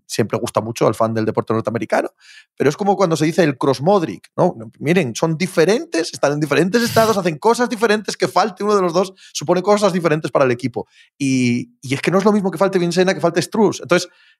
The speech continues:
eso también empequeñece un poco esta idea de los undrafted que están jugando también. Bueno,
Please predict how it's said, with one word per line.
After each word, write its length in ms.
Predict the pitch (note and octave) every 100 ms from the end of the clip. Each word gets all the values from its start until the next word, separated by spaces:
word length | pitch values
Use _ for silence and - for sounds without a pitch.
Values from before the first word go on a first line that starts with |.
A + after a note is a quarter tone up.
| _ -
eso 200 | C#3 F3
también 220 | F#3 F#3
empequeñece 720 | G3 G3 F#3+ E3 E3 G#3+ C#4
un 100 | F3+
poco 440 | - F#3 F#3 F#3+ F#3+
esta 260 | C3 D3
idea 220 | C#3 D#3+
de 60 | D#3+
los 160 | C#3+ -
undrafted 540 | A#2 B2 D3+ - D3
que 80 | -
están 160 | C#3
jugando 300 | C3 D3+ D3
también. 380 | C#3 B2+ B2+ D3+
Bueno, 300 | D3 C#3+ C#3